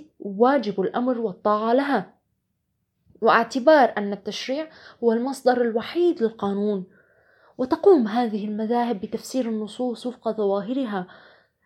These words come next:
أي تأخذ بنية المشرع الحقيقية أو المفترضة عند وضع النص، وليس المحتملة عند تطبيق النص، حتى ولو تغيرت الظروف الاجتماعية،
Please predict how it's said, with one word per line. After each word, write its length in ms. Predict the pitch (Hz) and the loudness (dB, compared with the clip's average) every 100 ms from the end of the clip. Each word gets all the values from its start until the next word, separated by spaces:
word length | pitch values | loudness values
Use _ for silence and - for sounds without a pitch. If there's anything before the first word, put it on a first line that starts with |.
| - | -4
أي 100 | 240 | -2
تأخذ 500 | - 302 - 269 202 | 4 2 4 2 2
بنية 540 | 185 220 320 381 220 - | -2 0 2 2 2 -4
المشرع 640 | 208 196 - 240 262 - | -8 -8 -6 -4 -2 -2
الحقيقية 800 | 220 - 226 226 - 277 202 180 - - - | -4 -6 -8 -8 -6 -6 -4 -6 -10 -16 -2
أو 140 | 214 | 0
المفترضة 720 | 208 202 190 - 285 320 349 359 - - | 0 -4 -6 -4 2 4 4 2 -12 -8
عند 180 | 190 196 | -2 2
وضع 260 | 226 240 | 2 2
النص، 560 | 226 202 220 - - _ _ _ _ _ - | 0 -2 -4 -6 -16 _ _ _ _ _ 2
وليس 380 | 339 494 403 262 | 6 6 4 0
المحتملة 800 | 262 233 220 - 277 269 247 247 | 0 0 -4 -6 -6 -4 -2 -4
عند 240 | 214 185 | -2 -4
تطبيق 520 | 185 196 - 254 254 208 | -4 -10 -6 -6 -4 -6
النص، 480 | 185 190 - - _ _ _ | -6 -8 -10 -20 _ _ _
حتى 640 | - 226 - 240 233 233 | -10 -10 -2 2 2 2
ولو 440 | 226 202 180 190 202 | 0 0 2 2 0
تغيرت 800 | - 196 185 202 208 208 208 - | -6 -4 0 0 0 0 -4 -10
الظروف 520 | 185 180 185 196 - | -8 -4 -4 -4 -8
الاجتماعية، 720 | - - 196 180 180 175 | -14 -12 -8 -6 -6 -8